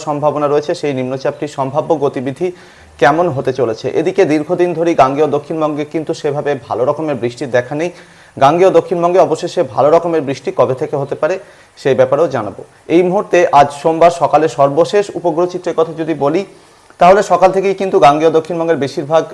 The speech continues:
এলাকা এবং সেই সাথে বাংলাদেশের দক্ষিণাঞ্চলের বিভিন্ন এলাকা, ঝাড়খণ্ড, ওড়িশার বিভিন্ন এলাকাতে কিন্তু আকাশ মোটের উপর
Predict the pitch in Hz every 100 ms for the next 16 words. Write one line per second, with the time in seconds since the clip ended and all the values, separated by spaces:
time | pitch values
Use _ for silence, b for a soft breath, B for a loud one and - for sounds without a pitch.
0 | - 135 143 170 147 143 151 143 151 120
1 | 127 135 - 135 123 123 147 139 147 131
2 | 139 147 139 139 151 143 B B B B
3 | - 151 151 175 151 156 156 156 147 139
4 | - 151 147 160 180 180 147 151 147 135
5 | 135 143 175 170